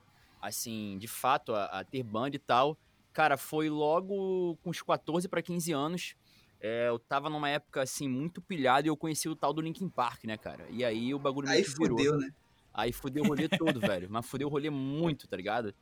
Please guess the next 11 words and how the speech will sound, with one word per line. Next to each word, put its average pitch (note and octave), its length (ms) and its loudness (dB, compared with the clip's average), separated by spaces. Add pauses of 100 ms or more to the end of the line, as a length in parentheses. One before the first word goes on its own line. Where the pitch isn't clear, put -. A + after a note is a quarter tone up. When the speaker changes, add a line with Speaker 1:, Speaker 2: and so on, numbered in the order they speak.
(400)
Speaker 1:
Aí B2 400 2
a E3+ 80 4
parada D#3+ 400 4
foi F3+ 140 0
tipo - 160 -2
assim, F3 180 -2
mano, B2 440 2 (200)
eu E3 300 0
não F#3 160 0
sabia F#3 300 4
cantar D#3 440 6